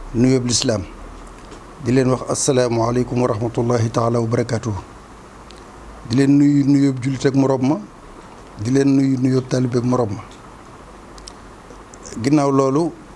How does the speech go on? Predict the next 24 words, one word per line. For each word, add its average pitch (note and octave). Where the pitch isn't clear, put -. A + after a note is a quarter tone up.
noo C3
ngi D3+
jéggalu C#3
Yàlla B2+
sunu C3+
Borom, C3
di A2
ko C3
ñaan C3
mu B2+
jéggal C3+
nu C#3+
li A#2+
dox B2+
sunu C3
digg B2
ak C3
moom A#2+
lépp D#3+
ci -
ay C3+
rëcc-rëcc. A#2+
Wëlbatiku C#3+
itam E3